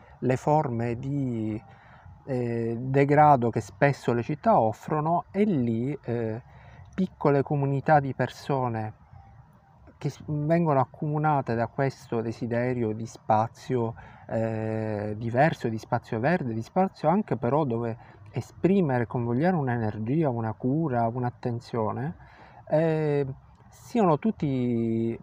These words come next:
elementi di, importanti per ricostruire un po' quello che è, mm, il rapporto con la natura. Perché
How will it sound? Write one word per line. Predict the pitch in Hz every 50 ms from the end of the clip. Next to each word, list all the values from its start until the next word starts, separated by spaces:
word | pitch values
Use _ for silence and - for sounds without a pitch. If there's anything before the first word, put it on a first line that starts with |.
| -
elementi | - - 160 170 175 170 180 175 165 156 143 127 - _ - 143 139 143 143
di, | 139 143 139 139 139 135 135 131 127 131 127 127 127 - 160
importanti | 151 156 - - 185 175 - - - 143 120 117 117 117 - - - - 139 139 139 - - _ _ - - -
per | - 170 151 143 139 123 123 - - -
ricostruire | - 139 139 156 175 165 - 170 160 - - - 185 180 175 160 139
un | 127 127 127 123 -
po' | - 156 147 135 123 117 110 - - - - - - - - - -
quello | - 131 120 117 120
che | 123 - 135 135 139 147 143 131 120 113
è, | 113
mm, | 110 113 113 117 113 113 113 117 113 - -
il | - 139 135
rapporto | 139 139 - - - 156 147 - - - 120
con | - 120 113 113
la | 113
natura. | 113 117 113 - - 113 107 110 113 98 - - - - - - - - - - - - - - _ _ _ - _ _ _ - - - - - _ - _ _ _ - - - - - -
Perché | - 143 143 - 165 151